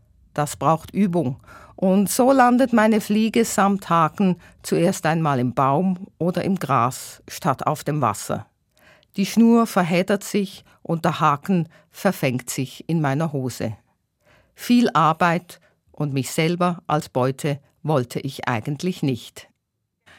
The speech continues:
Nach einigen Tagen werden meine Würfe ruhiger. Ich passe meine Köder den Eigenheiten des Flusses an. Und so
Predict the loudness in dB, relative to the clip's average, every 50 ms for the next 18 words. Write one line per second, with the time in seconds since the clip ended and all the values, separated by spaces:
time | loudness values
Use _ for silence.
0 | _ _ 0 2 2 2 2 -2 -6 -4 -2 0 2 2 2 0 2 2 0 0
1 | 0 0 0 2 2 2 0 -2 -2 -2 -2 -2 -4 -6 -6 -2 -2 0 0 0
2 | 0 0 2 2 2 0 0 0 0 0 0 -2 -4 -4 -4 -2 -2 -2 -2 -2
3 | -2 -2 -2 -2 -4 -4 -4 -6 _ _ _ _ _ _ _ _ _ _ _ _
4 | -10 -8 -8 -6 -2 0 0 0 0 0 0 2 2 2 2 0 0 -2 -2 -2
5 | 0 0 0 0 -2 0 0 -2 -2 -2 -2 -2 -2 -2 -2 -2 -2 0 0 0
6 | 0 -2 -2 -4 -6 -6 -4 -4 -6 -6 -6 -4 -2 -2 -2 -2 -6 -6 -6 -4
7 | -4 -2 -2 -2 -4 -6 -10 _ _ _ _ _ _ _ _ _ _ _ _ _
8 | 0 2 2 2 2 0 -2 0 0 0 0 -2